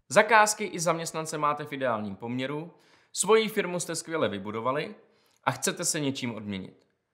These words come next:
Chcete všem ukázat, jaké úžasné věci děláte, kam jste se za posledních pár let dostali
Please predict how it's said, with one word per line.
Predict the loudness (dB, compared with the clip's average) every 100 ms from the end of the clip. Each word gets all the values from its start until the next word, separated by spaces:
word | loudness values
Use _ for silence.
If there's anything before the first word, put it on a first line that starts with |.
| _
Chcete | -2 2 4
všem | 2 -2
ukázat, | 0 2 2 2 0 -2 -14 _ _
jaké | 2 6 6
úžasné | 6 2 -2 -2 -2
věci | -4 -6 -8
děláte, | -4 -4 -4 -6 -8 -12 _ _
kam | 2 2
jste | 2
se | -4 0
za | -2
posledních | 0 -6 -6 -10 2
pár | 4 4
let | -2
dostali | -8 -8 -8 -6 -8